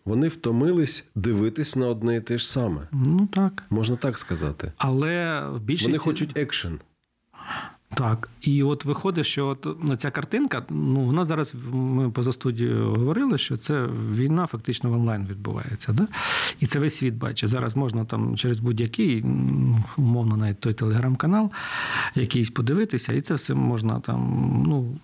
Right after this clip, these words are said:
Speaker 2: в ролях, е, без цензури, все ми можемо, все, хто захоче, той може зараз все побачити. Ну, фактично все, що може, крім, е, планів нашої З С У, і це дуже круто.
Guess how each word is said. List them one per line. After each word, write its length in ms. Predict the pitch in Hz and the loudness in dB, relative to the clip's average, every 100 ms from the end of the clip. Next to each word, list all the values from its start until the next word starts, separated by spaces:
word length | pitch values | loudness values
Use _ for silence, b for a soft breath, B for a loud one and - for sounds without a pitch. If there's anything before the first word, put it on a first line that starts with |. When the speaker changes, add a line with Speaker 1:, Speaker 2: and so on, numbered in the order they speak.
| - _ - | -16 _ -2
Speaker 2:
в 20 | |
ролях, 600 | 147 143 156 170 151 - | 0 2 2 0 -2 -6
е, 200 | 123 117 | -6 -4
без 240 | 110 117 123 | -2 -2 -2
цензури, 540 | 131 131 143 156 131 | 0 0 2 2 2
все 180 | 113 147 | -2 0
ми 120 | 143 | 0
можемо, 300 | 123 127 120 | 2 0 0
все, 300 | 117 113 156 120 - 170 - | 0 0 0 -2 -4 -14 -6
хто 260 | - 170 | -4 0
захоче, 420 | 135 - 214 254 175 | 0 0 0 0 0
той 140 | 131 | 0
може 240 | 151 160 | 0 0
зараз 240 | 131 131 123 | 0 -2 -4
все 160 | - | -4
побачити. 520 | 135 117 113 117 - 165 | -4 -4 -4 -6 -4 0
Ну, 100 | 196 | 0
фактично 500 | 120 - 110 - 107 | -2 -6 -6 -4 -4
все, 220 | - 107 | -2 -4
що 140 | - | 0
може, 260 | 110 110 104 | 0 2 0
крім, 320 | - 127 120 117 B B B - | 0 0 0 -2 B B B -4
е, 240 | 117 110 98 | -4 -4 -4
планів 360 | 147 156 123 | -2 0 0
нашої 380 | 113 123 - 113 | -2 -4 -6 -6
З 80 | 107 | -4
С 200 | 107 - | -4 -2
У, 140 | 175 135 | 0 0
і 40 | |
це 140 | 107 | -2
дуже 220 | 107 107 104 | -2 0 -2
круто. 360 | - 107 - | -2 -2 -4